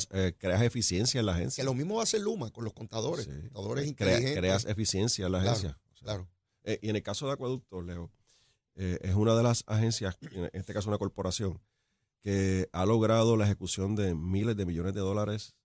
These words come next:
Speaker 1: en proyectos.
Speaker 2: Ujú.
Speaker 1: Y lo hemos hablado aquí, están enterrados, no los vemos, están en la
Speaker 2: Sí.
Speaker 1: montaña, no se ven. Eh, pero son proyectos importantes de agua potable y también del proce-, de procesar el agua cruda, ¿verdad?
Speaker 2: Sí.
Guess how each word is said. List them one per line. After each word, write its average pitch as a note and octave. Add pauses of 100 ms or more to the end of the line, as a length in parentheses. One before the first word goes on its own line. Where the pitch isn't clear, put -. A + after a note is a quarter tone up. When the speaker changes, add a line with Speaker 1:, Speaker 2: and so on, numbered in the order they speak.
(100)
Speaker 1:
en F#2
proyectos. E2
Speaker 2:
Ujú. G2
Speaker 1:
Y E2+
lo E2
hemos F#2
hablado A2
aquí, -
están F#2
enterrados, A#2
no F#2+
los A2+
vemos, B2
están F#2+
en A2+
la A#2+
Speaker 2:
Sí. B2+
Speaker 1:
montaña, A#2+
no F2+
se B2+
ven. C3+ (640)
Eh, G#2
pero G2
son G#2
proyectos B2
importantes F2+
de D#2
agua F2+
potable G2
y B2
también F#2+ (100)
del F2+ (160)
proce-, F2+
de F#2
procesar F2+
el A2
agua F2+
cruda, A#2
¿verdad? D#2
Speaker 2:
Sí. A2+